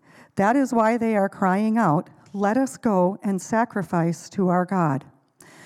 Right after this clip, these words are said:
Make the work harder for the people so that they keep working and pay no attention to the lies."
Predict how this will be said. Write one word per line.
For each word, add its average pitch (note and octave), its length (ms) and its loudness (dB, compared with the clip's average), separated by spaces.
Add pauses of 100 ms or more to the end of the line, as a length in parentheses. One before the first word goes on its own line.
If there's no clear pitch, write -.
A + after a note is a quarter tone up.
(340)
Make G#3 420 -2
the A#3 100 0
work A#3 280 0
harder C#4 440 0
for G#3 200 -2
the G#3+ 100 -4
people F3+ 460 -2
so F#3+ 220 -2
that F#3 180 -4
they G#3 160 -2
keep D4 360 -2
working F3 500 0
and F3+ 200 -2
pay G3+ 220 -2
no G3+ 380 0
attention G3 720 -2
to - 120 -6
the F3+ 140 0
lies." D3+ 600 -4